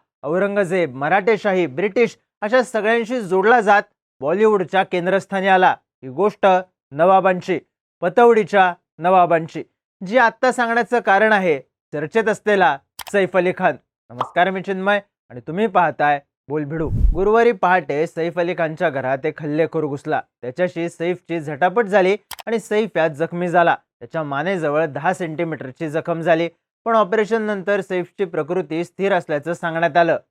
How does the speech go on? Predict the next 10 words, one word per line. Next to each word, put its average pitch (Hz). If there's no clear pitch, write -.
पण 123
या 135
घटनेनंतर 196
सैफच्या 214
बिल्डिंगच्या 175
बाहेरची 156
सुरक्षा 196
व्यवस्था 160
चर्चेत 175
आली 175